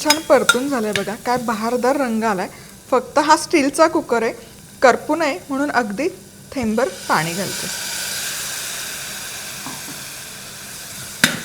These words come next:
मिसळून घेऊया. मस्त.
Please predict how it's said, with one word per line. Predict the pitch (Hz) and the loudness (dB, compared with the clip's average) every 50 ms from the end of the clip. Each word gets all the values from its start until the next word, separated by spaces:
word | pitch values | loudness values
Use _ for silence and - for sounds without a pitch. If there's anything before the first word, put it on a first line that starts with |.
| - - - | -10 -6 -4
मिसळून | 226 214 202 170 - 208 214 226 240 | -2 -2 0 0 0 0 0 0 0
घेऊया. | 247 240 226 208 - 339 359 - - - - - - - - - - - - - - - - - - - - - - - - - - - - - - - - - - - - - - - - - - - - - - - - - - - - - - - - - - - - - - 208 | 0 0 0 0 0 -2 -2 -4 -6 -8 -8 -8 -8 -8 -4 -2 0 0 0 -2 -6 -8 -8 -8 -6 -6 -6 -6 -6 -8 -10 -10 -12 -10 -10 -10 -8 -10 -10 -10 -12 -6 -4 -4 -2 -2 -4 -6 -8 -8 -8 -10 -10 -10 -10 -10 -10 -10 -6 -4 -2 -2 -2 -4 -8 -10 -10 -10 -8 -8
मस्त. | 180 185 - - - - - | -6 -6 -6 -8 -4 -2 0